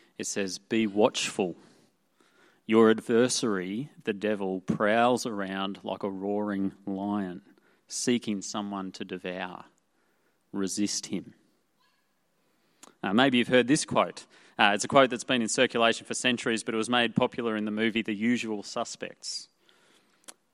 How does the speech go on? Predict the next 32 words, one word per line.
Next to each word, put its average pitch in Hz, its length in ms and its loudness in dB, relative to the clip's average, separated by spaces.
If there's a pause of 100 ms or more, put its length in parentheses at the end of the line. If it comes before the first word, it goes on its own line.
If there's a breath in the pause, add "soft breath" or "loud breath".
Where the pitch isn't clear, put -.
(120)
Uh, 101 220 2
the 107 160 0
quote 127 260 6
is 98 160 -4
this, 107 300 -4
that 110 160 0
the 131 80 0
greatest 143 680 -2
trick - 360 2
the 117 80 2
devil 123 320 4
ever 131 180 2
pulled 95 560 -6 (420 soft breath)
was 107 140 0
convincing 110 580 -4
the 104 80 -4
world 98 420 0 (100)
that 101 100 -6
he 98 80 -6
didn't 95 240 -2
exist. - 640 -10 (1120 soft breath)
The 110 60 -10
greatest 120 500 -2
trick - 240 -4
the 101 80 -8
devil 101 400 -2
ever 117 220 -2
pulled 92 360 -8
was 95 140 -10
convincing 101 520 -4
the 98 60 -4
world 95 460 -6